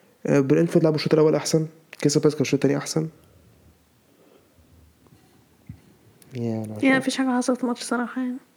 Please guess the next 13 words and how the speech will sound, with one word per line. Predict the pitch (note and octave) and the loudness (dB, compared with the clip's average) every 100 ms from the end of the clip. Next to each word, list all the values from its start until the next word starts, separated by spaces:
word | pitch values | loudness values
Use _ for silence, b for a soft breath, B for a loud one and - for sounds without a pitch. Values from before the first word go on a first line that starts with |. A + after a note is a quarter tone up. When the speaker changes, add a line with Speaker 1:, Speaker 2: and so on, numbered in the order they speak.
| _ _ _ - - | _ _ _ -20 -4
Speaker 1:
كان | B2+ B2 C3+ | 0 4 4
برينفورد | C3+ D#3+ D#3+ | 4 4 2
صراحة | D3+ D3 | 4 4
الفهم | D3 C#3+ | 4 2
كان | C3+ G#2+ | 0 0
كويس | A#2 G#2+ | 2 2
صراحة، | - A#2 - | 0 -4 -4
يعني. | C3+ C3+ - _ _ _ _ _ _ _ _ _ _ _ _ b b b b b b - | -6 -6 -16 _ _ _ _ _ _ _ _ _ _ _ _ b b b b b b -2
الماتش | C#3 C#3+ C3+ | 0 2 4
اللي | B2 | 6
بعده | C3+ C#3 C#3+ - - _ _ _ _ _ - | 4 4 0 -2 -20 _ _ _ _ _ 0
إيفرتون | C#3 B2+ A#2+ A#2+ | 2 4 2 4
ليدز. | C3+ C#3 - | 4 2 -10